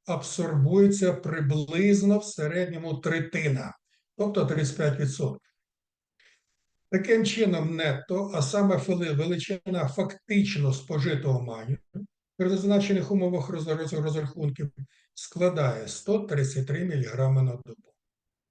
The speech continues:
Вітчизняний документ регламентує добову потребу магнію для дорослих, чоловіків та жінок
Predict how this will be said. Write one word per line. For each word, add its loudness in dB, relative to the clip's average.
Вітчизняний -2
документ 2
регламентує 6
добову 4
потребу -2
магнію 2
для -2
дорослих, -4
чоловіків 2
та 0
жінок -4